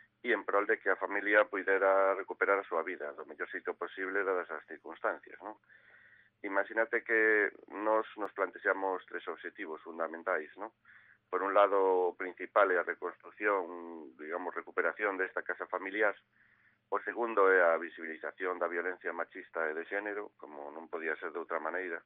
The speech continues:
E o terceiro, i-, igual de importante que os outros, é homenaxear a víctima, ese, ¿no? A nosa amiga. Eh, argallamos diferentes tipos de colaboración, ¿no? Dende formar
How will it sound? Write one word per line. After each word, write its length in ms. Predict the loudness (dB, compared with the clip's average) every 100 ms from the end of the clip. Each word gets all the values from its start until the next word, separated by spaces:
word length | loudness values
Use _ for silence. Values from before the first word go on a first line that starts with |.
| _ _ -20 -20 -20 -20 _ _
E 320 | -10 -6 -2 -2
o 80 |
terceiro, 880 | 0 -2 0 0 2 2 4 4 2
i-, 240 | -2 -8 -12 -14
igual 240 | -2 0 0
de 80 |
importante 560 | -4 -6 0 0 0 -2
que 160 | -4 -2
os 60 |
outros, 320 | -4 -2 -4 -2
é 80 | 0
homenaxear 560 | 0 -4 -6 -4 -2 -2
a 80 | -4
víctima, 400 | -8 -8 -6 -6
ese, 320 | -10 -12 -10
¿no? 160 | -10
A 80 | -12
nosa 240 | -12 -12 -10
amiga. 240 | -10 -12 -18 _ -20 -20 -20 -20 -20 _ _ _
Eh, 640 | -4 -2 0 -2 -4 -6 -8 -14 _ _ -20 -4
argallamos 540 | -2 2 2 2 0 -4 -10 -20 -12
diferentes 640 | -8 0 2 2 0 -4 -4
tipos 380 | -6 -4 -2 -2
de 220 | 0 0 2
colaboración, 640 | 0 2 0 0 -2 -2
¿no? 180 | -4 -8 _ _
Dende 240 | -12 -12 -8
formar 320 | -6 0 0